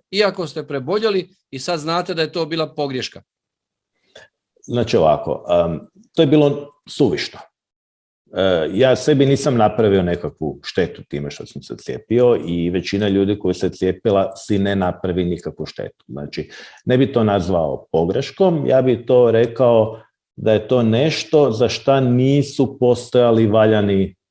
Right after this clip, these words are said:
Speaker 2: znanstveni argumenti, točnije te studije koje su to pokazivale nisu bile točne. A, u znanosti to nije rijetko. Znači, vrlo često se dogodi da tek nakon velikog broja studija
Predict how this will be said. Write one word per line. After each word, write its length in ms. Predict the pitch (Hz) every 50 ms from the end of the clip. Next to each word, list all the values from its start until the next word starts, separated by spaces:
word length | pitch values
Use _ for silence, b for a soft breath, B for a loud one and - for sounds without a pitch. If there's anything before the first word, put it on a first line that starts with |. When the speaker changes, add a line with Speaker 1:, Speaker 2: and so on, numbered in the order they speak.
| _ _
Speaker 2:
znanstveni 520 | - 95 101 101 98 95 - - 98 87 82
argumenti, 600 | 80 82 76 82 90 120 165 185 185 185 175 143
točnije 440 | - 135 131 - - 139 120 107 -
te 140 | 139 135
studije 520 | 120 - - - 131 120 110 104 98 90 -
koje 160 | - 101 95
su 160 | - - -
to 220 | - 98 90 - -
pokazivale 640 | - - - 87 92 147 175 185 196 185 170 151
nisu 300 | 143 143 139 - - 156
bile 560 | 120 110 120 117 117 117 113 110 107 110 - - _ _
točne. 440 | - 80 76 73 - - - - - B B B B B B -
A, 140 | 107 107 - -
u 80 | 120 110
znanosti 640 | 110 170 196 214 220 196 208 - - 151 - -
to 120 | - 165 165
nije 220 | 170 175 175 156
rijetko. 540 | 135 131 113 85 - - - - - - _ _ _ _ _ _ _ _ -
Znači, 260 | 120 110 - - 127
vrlo 240 | 151 180 196 185 -
često 380 | - - 165 160 160 - 131
se 160 | 107 - 123
dogodi 500 | 104 107 120 127 135 151 139 120 127 120
da 260 | 107 113 117 107 113 -
tek 180 | 156 156 -
nakon 320 | 151 139 131 - 135 123 110
velikog 540 | 117 143 156 160 156 156 - 131 113 107 107
broja 520 | 131 139 143 139 131 117 110 - - - - _ _ _ _ _ -
studija 800 | - - - 156 160 139 143 139 131 123 113 - - - - -